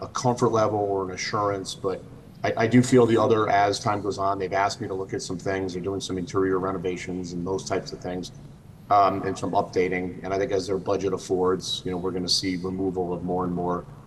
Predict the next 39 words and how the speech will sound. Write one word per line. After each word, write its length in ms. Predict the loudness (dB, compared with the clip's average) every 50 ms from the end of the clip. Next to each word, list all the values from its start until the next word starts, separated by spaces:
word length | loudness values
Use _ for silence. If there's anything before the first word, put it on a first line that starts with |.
| -20 -20 -20 -20 -6 -4
of 120 | -2 0
the 80 | 2 2
arch 320 | 4 4 2 2 -2 -8
top, 320 | -2 2 4 4 4 2 -2 -12 -6 -4
uh, 160 | -2 -2 -2
windows. 540 | -2 -4 -4 -4 -4 -4 -4 -6 -8 -10 -12 -16 -20 -20 -20 -20 -20 -20 -18 -12
The, 420 | -6 -4 -2 0 2 2 0 0 -4 -6 -16 -18 -18 -20 -20 -18 -6 -2
the, 100 | -2 -2
the 200 | 2 4 4 6
renovations 560 | 8 8 8 8 8 6 6 6 4 4 4
over 160 | 2 2 2
time 320 | 0 2 4 4 4 2 0
have 80 | -4 -6
just 160 | -8 -8 -6
been 140 | -6 -6 2
very 400 | 4 6 6 6 6 2 0 -2
inconsistent. 720 | -4 -6 -6 -6 -2 -2 -2 -2 -4 -6 -4 -4 -4 -2
I 40 | -2
think 180 | -2 -4 -2 -2
the 120 | -2 2
house 260 | 2 2 2 2 0 -2
is 100 | -2 -2
very 260 | 0 0 0 -2 -4 -6
inconsistent, 880 | -8 -10 -8 -8 -4 2 2 2 2 2 -2 -2 -4 -6 -6 -6 -10 -12 -8 -4
um, 440 | -4 -2 -2 -4 -6 -8 -10 -10 -12 -12 -10
a-, 40 | -8 -8 -8 -6 -6
a-, 220 | -6 -4 -2 -2
as 140 | -4 -4 -4
a 40 | -6
whole. 480 | -6 -2 -2 -2 -2 -2 -4 -6 -8 -12 -10 -8
I, 80 | -6 -4
I, 100 | -4 -4
I 160 | -4 -4 -4
think 160 | -4 -2 -4
it 120 | -4 0 2
lacks 280 | 2 2 2 0 -2
an 80 | -4 -2
identity. 560 | -4 -4 -4 -4 -4 -2 -2 -2 -2 -2 -4 -8 -14 -18 -18 -18 -20 -20 -20 -16 -2 2
Um, 640 | 4 4 6 4 2 0 -4 -6 -8 -12 -14 -14